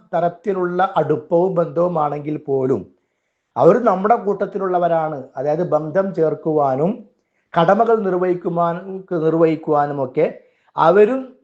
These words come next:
അർഹരാണ്. അവർക്കും അവരുടേതായ അവകാശങ്ങളും ബ-, ബാധ്യതകളും നമ്മൾ നിറവേറ്റി കൊടുക്കണം, അവരുമായുള്ള ബന്ധവും നമ്മൾ ശക്തിപ്പെടുത്തണം എന്ന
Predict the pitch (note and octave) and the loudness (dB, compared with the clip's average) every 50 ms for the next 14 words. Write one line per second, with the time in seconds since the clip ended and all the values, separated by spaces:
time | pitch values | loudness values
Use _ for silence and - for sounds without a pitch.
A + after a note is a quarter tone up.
0 | _ - D#3+ E3 E3+ G3 F#3 E3+ G3 A3+ B3 A3+ G3 E3+ E3 E3 E3+ E3+ C#3+ A#2+ | _ -2 0 0 0 0 0 0 0 2 2 2 0 0 -2 -2 -2 -4 -4 -6
1 | - - C#3 C#3+ D#3 F3+ F3+ F3+ F3+ - A#3 B3+ G3+ E3+ F3 F#3 G#3 G#3 G3+ G3 | -8 -4 -2 0 0 0 0 -2 -4 -6 -4 0 0 0 0 2 2 2 2 2
2 | F#3 F3+ F3 E3+ F3 F3 D#3 D3+ C#3+ D3 D3 D#3 E3 D#3+ D#3+ E3+ D#3+ D#3 D#3+ D#3+ | 2 2 2 2 0 0 -2 -2 -2 0 0 0 0 0 0 -2 -4 -4 -4 -6
3 | D#3+ E3 E3 D#3+ D3+ C#3 C#3+ D3 C#3 - - C3+ B2 C3+ C3 C#3 C#3 - - E3 | -6 -8 -10 -10 -8 -8 -8 -8 -8 -10 -12 -8 -6 -2 -2 -2 -2 -2 0 0
4 | D3+ D#3 D3+ D#3 D3+ D3+ D3 C#3+ C#3+ C#3+ C3+ B2+ B2+ B2+ C#3 C#3 C#3 C#3 D3 C3+ | 2 2 2 0 -2 -2 -2 -2 -2 0 0 0 2 2 2 2 0 0 -2 -2
5 | D3 D3 C#3+ C3+ - D3 C#3+ C#3+ D3 E3 - _ _ _ _ _ _ _ _ - | 0 0 0 2 2 2 2 0 0 -4 -8 _ _ _ _ _ _ _ _ 2
6 | C3 C#3 D3+ E3+ G3+ A#3+ A#3 A#3 G#3+ G3+ G3+ G3 G#3 F#3+ F3 E3 E3+ E3+ D#3+ F3 | 4 4 6 6 6 4 4 4 4 4 4 2 2 2 2 0 0 0 0 0
7 | F#3 F#3+ F3+ E3+ D#3+ D#3+ D#3+ D#3 D3+ - D#3 - - - E3+ E3+ E3+ D#3 D3+ - | 0 0 -2 -4 -4 -4 -4 -6 -6 -6 -8 -8 -6 -8 -6 -4 -4 -4 -4 -4
8 | - - D3+ D#3 D#3+ D3 C#3 C#3+ D3+ D#3 E3+ F#3 G3+ A#3 - | -4 -4 -4 -4 -2 -2 -2 -2 -2 -2 0 2 2 2 2